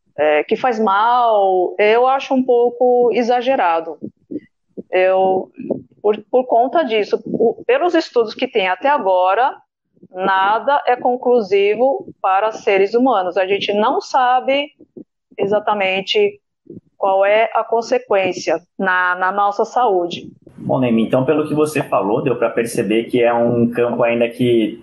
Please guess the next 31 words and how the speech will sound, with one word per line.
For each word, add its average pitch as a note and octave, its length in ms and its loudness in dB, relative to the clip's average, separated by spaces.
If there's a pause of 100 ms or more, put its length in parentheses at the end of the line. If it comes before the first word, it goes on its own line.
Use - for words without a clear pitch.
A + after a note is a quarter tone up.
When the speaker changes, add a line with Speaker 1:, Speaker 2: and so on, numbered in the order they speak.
(100)
Speaker 2:
precisa C#3+ 440 0
de B2 640 -2 (640)
respostas C3 640 -2
mais B2+ 240 -2
conclusivas, B2 840 0 (180)
mas C#3+ 1120 0
haveria F3+ 440 0
algum G#3 240 0
tipo F3+ 260 -2
de C#3+ 120 0
regra C3+ 340 0
prática? B2+ 760 -2 (400)
É, A2+ 140 0
que - 140 -10
nem D#3 100 -4
você E3+ 240 -2
falou, D#3+ 300 0
né? A#2+ 80 0
Se B2 100 -4
a A#2+ 40 -4
pessoa - 360 -2
for F#3+ 160 -2
ficar E3+ 240 -2
o D3 80 -2
dia C#3+ 180 -2
inteiro D#3+ 400 2
exposta B2+ 520 -2
no B2 140 2
sol A#2 560 0 (120)
bem F3+ 260 -2
forte, B2 480 -2